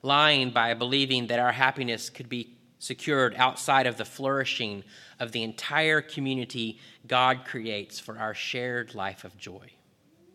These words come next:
And I think that it may be this lie,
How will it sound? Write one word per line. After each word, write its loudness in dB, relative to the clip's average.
And 2
I 2
think -2
that 2
it -4
may 2
be -2
this -6
lie, -8